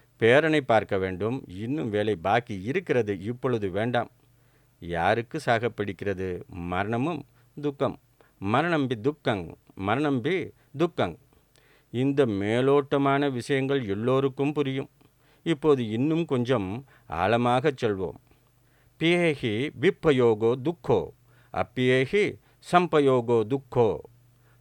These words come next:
நமக்கு பிரியமானது, பிரியமான வஸ்து, பிரியமான மனிதர், பிரியமான சூழ்நிலை என்று எது உள்ளதோ அவை நம்மிடமிருந்து பிரிகின்றன. நமக்கு பிரியம் இல்லாதவைகளோடு நாம் சேர்க்கப்படுகிறோம்.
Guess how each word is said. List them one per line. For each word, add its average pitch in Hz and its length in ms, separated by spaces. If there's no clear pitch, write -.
நமக்கு 104 540
பிரியமானது, 104 840
பிரியமான 120 600
வஸ்து, 95 380
பிரியமான 117 600
மனிதர், 98 520
பிரியமான 117 540
சூழ்நிலை 104 520
என்று 110 260
எது 113 280
உள்ளதோ 110 440
அவை 98 260
நம்மிடமிருந்து 131 720
பிரிகின்றன. 101 540
நமக்கு 117 460
பிரியம் 120 440
இல்லாதவைகளோடு 120 920
நாம் 127 280
சேர்க்கப்படுகிறோம். 117 680